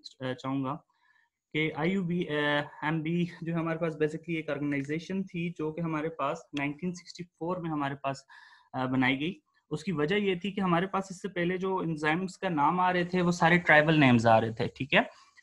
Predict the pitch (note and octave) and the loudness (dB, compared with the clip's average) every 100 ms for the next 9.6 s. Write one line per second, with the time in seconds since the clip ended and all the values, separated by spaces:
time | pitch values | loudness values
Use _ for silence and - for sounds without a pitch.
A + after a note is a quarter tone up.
0 | - C3 C#3 E3 F#3 F3+ F3 G#3 G3+ G3 | 2 4 6 4 4 4 4 4 4 2
1 | G3 F#3+ F3+ F#3+ D#3+ F3+ F#3+ G3 E3+ F3+ | 0 -4 -4 0 2 2 0 0 0 2
2 | G3 D#3 D3 C#3 F3 - - E3 D#3+ D#3 | 2 2 0 -2 -4 -8 -10 -2 2 2
3 | F#3+ D#3+ D#3+ E3+ - C#3 C3+ C3+ C3+ C3+ | 0 0 0 0 -4 -2 2 2 0 2
4 | F3 F#3+ F#3+ E3+ D#3 E3 E3+ D#3 D#3 D#3+ | 2 4 2 2 2 2 0 0 0 2
5 | F3 F3 F3 F3+ - F3 F3 F3 E3+ E3+ | -2 -2 -4 -6 -2 0 0 0 0 0
6 | F3 E3+ - - - - C#3+ F3 F#3+ F3+ | -2 -4 -10 -20 -12 0 2 2 2 2
7 | F3+ F3+ F3+ - G3+ G#3 G3 F3 - F3 | 0 0 -2 0 0 0 -2 -4 0 0
8 | F3 E3+ D#3+ E3 D3 E3 E3+ E3+ F3 D#3+ | 0 -4 -2 0 0 0 0 0 0 -2
9 | C#3 C#3 D3+ - F#3 B3 | 0 0 0 -2 -4 -4